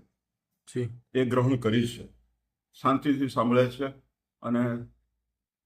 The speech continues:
Speaker 2: અમને પરિણામ સારું આવશે એવું દેખાય છે. અત્યારે થેલેસેમિયા માટેના જરૂરી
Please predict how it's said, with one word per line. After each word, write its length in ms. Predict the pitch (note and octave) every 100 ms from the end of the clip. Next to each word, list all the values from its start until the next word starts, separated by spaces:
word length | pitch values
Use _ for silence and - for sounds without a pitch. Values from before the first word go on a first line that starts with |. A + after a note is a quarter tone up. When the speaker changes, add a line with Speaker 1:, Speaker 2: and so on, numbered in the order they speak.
| _ C3
Speaker 2:
અમને 300 | C#3+ E3 D#3
પરિણામ 520 | D3+ C#3+ D3 C#3+ C#3
સારું 400 | - B2+ C#3+ B2+
આવશે 260 | B2 -
એવું 300 | A#2+ A2+ A2+ - _ _ _ _ G#2+
દેખાય 360 | A2+ A2+ B2+
છે. 260 | - A2 A2 _ _ _ _ -
અત્યારે 640 | B2+ - E3+ E3+ C#3 D3+ - _ -
થેલેસેમિયા 480 | C#3 C#3+ D3+ C#3+ C#3+
માટેના 480 | C3+ - C3+ C3
જરૂરી 720 | A#2+ A#2 A#2+ B2 C3 B2 B2